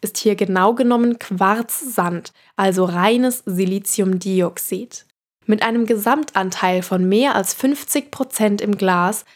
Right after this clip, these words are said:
baut das Siliziumdioxid das dreidimensionale Netzwerk des Glases auf. Wird ausschließlich Quarzsand verwendet,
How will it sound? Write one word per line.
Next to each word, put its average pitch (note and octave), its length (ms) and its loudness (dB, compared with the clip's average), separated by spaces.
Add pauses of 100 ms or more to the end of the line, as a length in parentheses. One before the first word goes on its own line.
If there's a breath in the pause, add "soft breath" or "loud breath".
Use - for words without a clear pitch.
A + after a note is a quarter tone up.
(140)
baut G#3 260 2
das F#3 160 -2
Siliziumdioxid G3+ 1400 0 (200 soft breath)
das F3+ 220 -4
dreidimensionale A3 960 2
Netzwerk G3 520 -2
des A#3+ 200 -4
Glases F#3 480 -2
auf. - 420 -4 (1000)
Wird F#3+ 360 0
ausschließlich B3 840 0
Quarzsand F#3 640 0
verwendet, F#3+ 640 -2